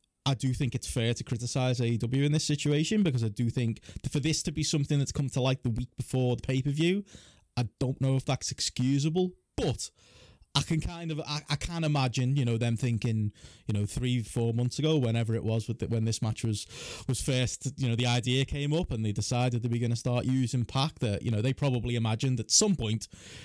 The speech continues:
you know, if there is an, if there is a political issue with this belt, you know, he's gonna lose it at some point. Uh, I believe as well, there was a story out there, wasn't there, as well, J P, that, like, it wasn't so much that he couldn't lose to Hangman Page, it was more,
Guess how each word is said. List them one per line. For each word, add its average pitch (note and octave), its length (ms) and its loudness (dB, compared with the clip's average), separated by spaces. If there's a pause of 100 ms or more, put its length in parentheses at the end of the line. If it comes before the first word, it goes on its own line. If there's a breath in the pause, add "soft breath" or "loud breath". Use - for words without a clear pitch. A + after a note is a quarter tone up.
(260 loud breath)
you A#2+ 80 0
know, A#2 60 2
if A#2 100 -2
there C3 100 2
is D3 120 4
an, C#3 100 2
if C3+ 220 0
there C#3+ 120 0
is F#3 140 4
a F#3+ 80 0
political A2 480 -4
issue G2 240 0
with G2 160 0
this - 160 -2
belt, G#2+ 400 -2 (220 loud breath)
you A2 80 0
know, G2 160 0
he's C#3 180 0
gonna G#2+ 300 -2
lose G#2 320 0
it B2+ 100 -4 (100)
at G2+ 140 -2
some G#2 280 0
point. A#2 420 -2
Uh, F#2+ 140 0 (280 loud breath)
I A2+ 80 -2
believe A#2+ 260 0
as G#2+ 120 0
well, A2 180 2
there A#2 80 0
was A#2 120 -2
a B2 40 0
story A#2 300 0
out A2+ 160 0
there, A2 160 0
wasn't A2+ 260 0
there, A2+ 60 2
as G#2+ 80 2
well, A2 160 0
J A2 200 0
P, A2 220 -2
that, G#2 220 -2
like, F#2 260 -4 (160 loud breath)
it A#2+ 80 2
wasn't B2 240 2
so A#2+ 140 0
much B2 240 -2
that A#2 80 0
he A2 60 0
couldn't A#2+ 260 -4
lose A#2 180 0
to A#2+ 80 -2
Hangman A2+ 380 2
Page, D3 420 2
it A#2 60 -4
was G2+ 120 -2
more, A2 400 2